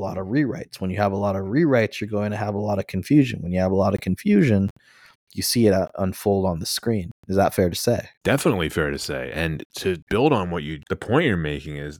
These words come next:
Speaker 2: they started off the story idea with, "Let's make a cash grab. We don't know what the story's gonna be yet, but let's make a cash grab pseudo sequel to the first movie."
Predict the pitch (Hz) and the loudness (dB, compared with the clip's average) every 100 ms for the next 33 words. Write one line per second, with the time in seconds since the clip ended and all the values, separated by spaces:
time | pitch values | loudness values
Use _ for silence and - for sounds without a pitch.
0 | - 101 113 - 127 135 147 110 101 113 | -10 -8 -4 0 4 6 6 4 0 -6
1 | - - 92 87 82 - _ - - 107 | -8 -10 -6 -4 -4 -8 _ -6 0 2
2 | 107 92 85 82 82 85 80 82 87 - | 2 0 -2 -4 -4 -2 -4 -4 -6 -4
3 | 95 95 82 - 90 82 - - 73 67 | -8 -6 -8 -6 -4 -2 -4 -8 -10 -10
4 | - - _ - 85 107 120 143 156 143 | -16 -20 _ -6 -2 0 2 2 2 2
5 | 120 - 160 151 120 113 107 95 98 92 | -2 4 6 6 4 -2 -6 -4 -4 -4
6 | 107 73 80 87 98 104 98 90 - - | -4 -6 -6 -6 -4 -4 -4 -4 -8 -4
7 | 92 90 - 85 82 78 76 - _ _ | -2 -2 -4 -4 -4 -4 -8 -16 _ _
8 | - - - 107 104 101 90 - 92 87 | -6 -2 2 4 6 6 4 0 -2 -2
9 | 87 78 - 78 73 - 78 - 76 69 | -2 -2 -2 -4 -4 -2 -2 -2 -6 -8
10 | - | -10